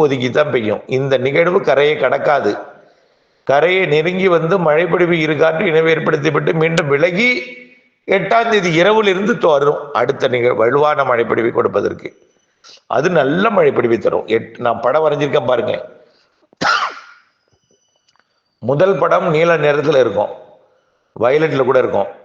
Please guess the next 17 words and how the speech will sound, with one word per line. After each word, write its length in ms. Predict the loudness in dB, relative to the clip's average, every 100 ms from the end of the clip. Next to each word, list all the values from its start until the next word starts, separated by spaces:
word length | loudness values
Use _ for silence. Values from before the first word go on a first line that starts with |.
| -4
அடுத்த 220 | -2 -2 0
படத்தை 220 | 0 0 0
பாருங்க, 260 | 0 0 -2 -2
நல்ல 160 | -2 -2 -2 -2
சிவப்பு, 380 | 0 0 0 -2 0
கருஞ்சிவப்பு, 640 | 0 0 -2 0 0 -2 -2 -2 -6 -20 _ _ _ -2
எல்லா 260 | 2 2 2
நிறமும் 300 | 0 0 0 -4
இருக்கும். 280 | -6 -12 -16 _ _ _ _ -6
சிவப்பு, 360 | 0 0 0 0 0
கருஞ்சிவப்பெல்லாம் 680 | 0 -2 -2 0 0 0 -2
கன 180 | 0 0 2
மிகன 260 | 2 2 0
மழைப்பொழிவு 420 | 0 0 0 0
வாய்ப்பு. 260 | -2 -4 -8 -8 _ _ -6
எப்போ? 300 | -4 -2 -2 -2 -10 -16 -20 -20 -20 _ -2 0
ஒன்பது, 360 | 2 0 2